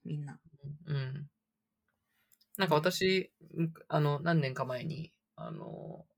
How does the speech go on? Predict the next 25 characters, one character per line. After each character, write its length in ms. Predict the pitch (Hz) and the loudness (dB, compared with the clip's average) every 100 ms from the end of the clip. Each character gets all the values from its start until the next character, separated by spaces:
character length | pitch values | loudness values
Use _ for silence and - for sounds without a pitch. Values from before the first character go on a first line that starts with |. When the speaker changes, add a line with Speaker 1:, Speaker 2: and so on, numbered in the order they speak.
| _ | _
Speaker 2:
家、 300 | 175 165 165 - 160 | 4 4 4 -2 2
マ 200 | 185 165 | 6 8
ン 40 | |
シ 100 | 160 | 6
ョ 120 | 120 | 2
ン、 60 | - _ | -6 _
マ 100 | 175 | 4
ン 40 | 165 | 6
シ 60 | |
ョ 40 | 131 | 4
ン 80 | |
買 140 | - 156 | -2 2
っ 40 | |
た 140 | - 165 | 4 4
ん 40 | |
だ 100 | - | 2
け 100 | - | 2
ど、 300 | 123 - - _ - | 2 2 -2 _ 0
あ 100 | 139 | 4
の、 60 | |
自 120 | 139 | 6
分 120 | 151 139 | 8 8
で、 140 | |
Speaker 1:
う 20 | |
ん。 20 | - | 4